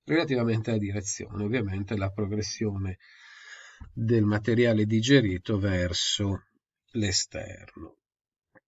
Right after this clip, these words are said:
La morfologia, vedete, si vedono fibre più o meno affusolate, quindi, mm, senza assolutamente bandeggio. I nuclei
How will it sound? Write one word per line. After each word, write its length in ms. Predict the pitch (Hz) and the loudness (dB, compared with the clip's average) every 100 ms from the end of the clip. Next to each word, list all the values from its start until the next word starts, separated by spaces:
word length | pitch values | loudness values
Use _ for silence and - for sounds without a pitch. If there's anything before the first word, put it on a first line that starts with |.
| _ _ _ _ _ - 147 - - - - - - _ _ _ _ _ _ _ _ _ - - - _ | _ _ _ _ _ -20 -20 -20 -20 -20 -20 -20 -20 _ _ _ _ _ _ _ _ _ -20 -20 -20 _
La 100 | - | -4
morfologia, 800 | 113 127 - 185 208 101 117 139 | -2 -2 4 6 6 6 10 10
vedete, 460 | 104 101 120 110 95 | 8 6 4 4 -2
si 120 | - | -2
vedono 1200 | 110 101 123 117 107 101 101 98 95 98 90 - - | 2 4 4 4 4 4 2 0 0 0 -2 -6 -20
fibre 760 | - - 107 107 104 98 92 - - - - - _ | -8 2 4 4 4 2 2 -2 -12 -20 -20 -20 _
più 180 | _ 117 | _ 2
o 40 | 110 | 4
meno 220 | 110 107 | 6 4
affusolate, 1400 | 98 - 110 127 160 117 110 131 131 139 135 117 90 _ _ - | 0 0 2 4 4 4 4 2 4 6 8 6 0 _ _ -2
quindi, 640 | 113 107 104 101 101 95 | 2 2 2 2 2 2
mm, 280 | - 113 90 | -2 -8 -8
senza 760 | - - 113 98 - 110 98 95 | -6 -2 0 0 -2 -2 -2 -2
assolutamente 960 | 104 - 120 107 101 107 104 98 98 | -4 -4 -4 -4 -2 0 0 0 0
bandeggio. 960 | 117 151 143 117 113 123 117 123 117 113 | 2 4 2 2 2 2 0 2 2 0
I 140 | - 117 | -2 0
nuclei 760 | 113 120 120 - 113 110 104 | 2 2 0 -2 2 4 4